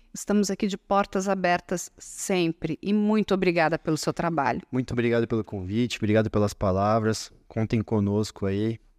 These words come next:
Speaker 2: todos os dias, de segunda a segunda. As portas estão abertas, o mandato ele é super participativo. Mandem sugestões de projetos de lei, de, de casos mesmo.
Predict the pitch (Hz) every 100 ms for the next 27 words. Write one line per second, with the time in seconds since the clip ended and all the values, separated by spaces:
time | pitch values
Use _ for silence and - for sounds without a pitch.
0 | _ _ 104 107 110 104 92 98 107 -
1 | 107 104 110 107 104 90 98 110 107 107
2 | _ _ _ _ _ - - 113 107 104
3 | - 104 95 90 104 104 104 101 104 104
4 | 110 110 113 104 - 123 117 117 110 -
5 | - 98 - - 110 107 107 - _ _
6 | _ _ 101 117 120 107 117 107 98 -
7 | 104 107 107 98 - 101 113 107 104 104
8 | 95 104 107 104 95 101 98 104 - 110
9 | 113 107 98 98 101 107 107 104